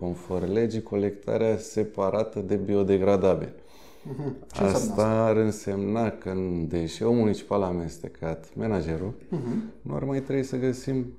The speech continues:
Speaker 1: biodegradabil, cel puțin partea vegetală.
Speaker 2: Dar ce să facem cu ea?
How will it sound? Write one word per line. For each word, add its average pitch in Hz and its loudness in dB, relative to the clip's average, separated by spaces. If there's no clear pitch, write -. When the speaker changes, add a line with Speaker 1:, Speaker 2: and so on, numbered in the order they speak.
Speaker 1:
biodegradabil, 117 2
cel 95 -4
puțin 98 -2
partea 95 0
vegetală. 92 2
Speaker 2:
Dar 127 -4
ce 175 -6
să 165 -6
facem 107 -8
cu - -14
ea? 98 -14